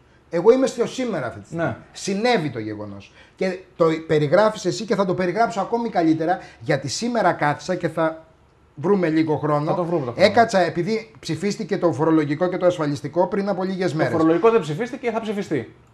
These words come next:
Speaker 1: Το φορολογικό
Speaker 2: Το ασφαλιστικό ψηφίστηκε.
Speaker 1: Και τα δύο
Speaker 2: Τα
Speaker 1: ψηφίστηκαν.
Speaker 2: μέτρα αυτά έρχονται τώρα είκοσι δύο, λίγο πριν το Eurogroup.
Speaker 1: Το φορολογικό ψηφίστηκε και δημοσιεύτηκε.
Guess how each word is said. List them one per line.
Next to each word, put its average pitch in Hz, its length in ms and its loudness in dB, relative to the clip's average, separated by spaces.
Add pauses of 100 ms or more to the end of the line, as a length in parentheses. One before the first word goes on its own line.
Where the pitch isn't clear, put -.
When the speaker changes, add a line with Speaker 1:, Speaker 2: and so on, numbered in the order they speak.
(340)
Speaker 1:
Το 110 100 -14
φορολογικό 110 380 -6
Speaker 2:
Το - 20 4
ασφαλιστικό 135 680 -2
ψηφίστηκε. 127 480 -8
Speaker 1:
Και - 80 -6
τα 196 60 0
δύο 208 200 -2
Speaker 2:
Τα 147 60 0
Speaker 1:
ψηφίστηκαν. 139 340 4
Speaker 2:
μέτρα 165 320 4
αυτά 240 220 0
έρχονται 254 280 -2
τώρα 254 180 4
είκοσι 233 260 -6
δύο, 233 200 -4 (400)
λίγο 214 160 -2
πριν 214 160 -2
το 202 200 2
Eurogroup. 165 260 0
Speaker 1:
Το 151 160 0
φορολογικό 143 840 -4
ψηφίστηκε 156 600 -8 (480)
και 139 100 -10
δημοσιεύτηκε. 143 640 -2